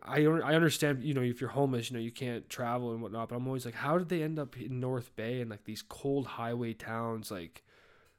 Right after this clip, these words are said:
with not, like, I guess maybe not as much opportunity as there would be in, in this, in more, in a city and stuff like that. But I mean,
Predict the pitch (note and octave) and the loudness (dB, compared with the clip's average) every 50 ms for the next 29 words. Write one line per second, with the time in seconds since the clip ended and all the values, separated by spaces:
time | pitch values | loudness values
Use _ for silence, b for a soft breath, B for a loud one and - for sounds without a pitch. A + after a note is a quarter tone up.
0 | b b _ C3+ A#2+ - - B2+ C3 C3 C3 B2+ B2 C3 B2+ A2+ - - C3+ C3 | b b _ -8 -6 -4 -4 -2 0 0 -2 -2 -2 -4 -4 -4 -4 -4 0 2
1 | C#3+ C#3 B2 - - - - _ _ _ _ _ _ _ C3+ C#3 C#3+ D3 D3 C#3 | 2 2 2 0 -4 -8 -12 _ _ _ _ _ _ _ -4 0 2 4 4 4
2 | C3+ C3 C3 B2+ A#2+ B2+ B2 - G#2 A#2 C3 B2 C3 B2 - - - C3 C#3 D3 | 4 4 2 2 0 0 -2 -2 -2 -4 -2 -4 -4 -6 -6 -4 -2 0 2 2
3 | C#3+ D#3 D#3+ D#3 D3+ C#3 C3 C3+ B2+ B2+ C#3 C#3 C3+ C#3 C#3 C#3 C3+ B2 B2 - | 4 4 6 6 6 4 4 2 2 4 2 4 4 4 4 6 4 4 0 -4
4 | - B2 A#2 A#2+ A2+ - - - - C3+ B2 B2 B2 B2 A#2+ A#2 - C3 B2 B2 | -4 -6 -6 -6 -6 -8 -8 -8 -8 -6 -4 -4 -4 -4 -6 -6 -6 -4 -4 -4
5 | G#2+ - - - - C3 C3+ C#3 D3 D3+ C#3+ C3+ - D3 C#3 D3 C#3+ B2+ - C#3 | -4 -6 -6 -4 -2 0 2 2 2 2 0 0 -2 -2 0 0 -2 0 0 0
6 | C#3+ C#3+ C#3 - C3+ B2+ B2 B2 B2 B2 B2 A#2+ | 0 0 0 0 0 0 0 0 0 0 -2 -2